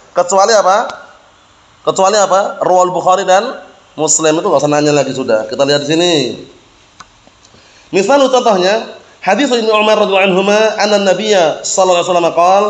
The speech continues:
hadisnya Ibnu Umar radhiyallahu anhuma, bahwasanya Rasulullah sallallahu alaihi wasallam, disimak ya, bahwasanya Rasulullah sallallahu alaihi wasallam berkata, "La taqra'ul haid walal junub syai'an minal Qur'an." Nah, disimak.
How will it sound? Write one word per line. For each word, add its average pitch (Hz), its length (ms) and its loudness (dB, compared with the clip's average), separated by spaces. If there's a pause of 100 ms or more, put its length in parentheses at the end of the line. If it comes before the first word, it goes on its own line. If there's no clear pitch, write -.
hadisnya 151 480 -2
Ibnu 165 80 -2
Umar 170 280 2
radhiyallahu 160 200 0
anhuma, 156 260 2 (640)
bahwasanya 175 400 2
Rasulullah 180 560 2
sallallahu 175 160 -2
alaihi 175 80 -2
wasallam, 165 220 2 (100)
disimak 143 320 -4
ya, 147 160 0 (640)
bahwasanya 165 480 2
Rasulullah 180 480 2
sallallahu 175 160 0
alaihi 180 160 0
wasallam 208 180 0 (640)
berkata, 165 480 2
"La 196 480 2
taqra'ul 196 480 2
haid 196 440 0 (520)
walal 190 480 2
junub 208 400 -2
syai'an 208 400 0
minal 202 240 0
Qur'an." 190 800 0 (420)
Nah, 123 240 -12
disimak. 139 420 -6